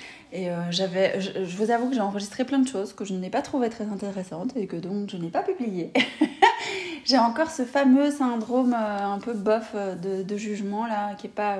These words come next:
qui est pas, euh, encore tout à fait parti. Et donc du coup, voilà, je me suis un peu, euh, auto, auto-censurée. Autant être claire et cash, vous savez, comme, euh, comme j'aime être authentique avec vous. Et, euh, et aujourd'hui, j'ai envie de vous partager un,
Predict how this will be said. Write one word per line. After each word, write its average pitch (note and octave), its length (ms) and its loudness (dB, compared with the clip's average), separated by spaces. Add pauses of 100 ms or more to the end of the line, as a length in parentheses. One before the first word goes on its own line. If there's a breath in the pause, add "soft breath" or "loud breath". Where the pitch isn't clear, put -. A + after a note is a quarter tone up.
(120)
qui - 80 -12
est A3 40 -12
pas, A3+ 240 -2
euh, F#3+ 200 -6
encore G#3 220 -10
tout C#4 140 -12
à B3+ 80 0
fait A#3+ 120 -8
parti. - 400 -8 (480 loud breath)
Et A3+ 60 -8
donc A3+ 180 0
du G#3+ 100 -2
coup, A3 180 -6
voilà, F#3+ 280 -2
je F#3+ 80 -10
me G3 80 -6
suis G3 160 -8
un G3+ 120 -2
peu, A3 120 -6
euh, G3 400 4
auto, B3 380 0 (160)
auto-censurée. C4 1000 0 (460 loud breath)
Autant A#3 240 0
être A3 120 -2
claire G3+ 440 -2
et F#3 220 -6
cash, F#3 340 -8
vous F#3 40 -10
savez, G3 300 -10
comme, F#3 240 -10
euh, F#3 180 -8
comme F#3+ 160 -10
j'aime F#3 240 -8
être F3 340 -12
authentique F#3+ 520 -10
avec F3 240 -8
vous. G3+ 180 -8 (540 loud breath)
Et, G#3 220 2
euh, F#3 320 0 (100)
et A3+ 120 2
aujourd'hui, C#4+ 460 2
j'ai C#4 100 0
envie A3+ 280 0
de C4 100 2
vous A3+ 140 -2
partager B3 680 0 (100)
un, G3+ 400 -6